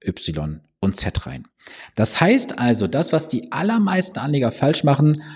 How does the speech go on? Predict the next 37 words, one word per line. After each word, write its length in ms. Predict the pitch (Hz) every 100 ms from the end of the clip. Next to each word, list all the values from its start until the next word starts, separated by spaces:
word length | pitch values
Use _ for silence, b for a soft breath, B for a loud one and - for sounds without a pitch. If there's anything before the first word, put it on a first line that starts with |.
| B
sie 180 | - 117
schauen 260 | - 117
immer 160 | 120 165
nur 140 | 156
auf 100 | 139
das 220 | - 113
liquide 600 | 92 85 - - 110 151 180
Kapital, 580 | - 165 170 - 151
das, 180 | 131 127
was 160 | 123 -
sie 80 | 107
gerade 180 | 98
auf 120 | - -
dem 100 | 85
Konto 400 | - 165 175 147
haben, 460 | 165 180 220 262 B B B B -
und 300 | 151 190 -
übersehen 520 | - 127 113 120 127
den 140 | 117
Rest, 300 | 101 101 104
den 120 | 95 92
sie 120 | 87
besitzen. 360 | 78 80 -
Das 160 | 80 87
heißt, 240 | 120 147
die 160 | - -
Asset 180 | 165 180
Allocation 460 | 160 - 151 147
ist 300 | 98 - -
mehr 360 | 104 110 147 156
als 260 | 117 120 -
nur 140 | 120
dein 180 | 117 107
Depot, 560 | 95 - - 147 160 -
nämlich 160 | 113
dein 160 | - 104
Gesamtvermögen. 920 | 104 98 98 101 - 78 71 71 -